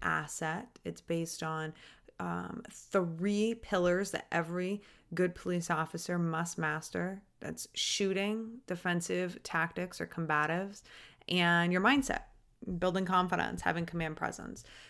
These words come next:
So pay attention to that, because that's gonna be dropping. Uh,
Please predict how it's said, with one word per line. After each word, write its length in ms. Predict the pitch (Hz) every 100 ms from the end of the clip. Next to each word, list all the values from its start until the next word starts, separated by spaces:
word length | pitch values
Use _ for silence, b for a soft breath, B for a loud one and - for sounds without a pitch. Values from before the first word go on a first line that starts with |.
| B
So 280 | - 226 202
pay 180 | - 233
attention 380 | 240 233 214 208
to 60 |
that, 360 | 202 190 190 - - -
because 440 | 175 180 170 160
that's 240 | 185 196
gonna 180 | 269 254
be 160 | 214 202
dropping. 840 | 180 175 180 185 185 180 180 196 -
Uh, 260 | 165 160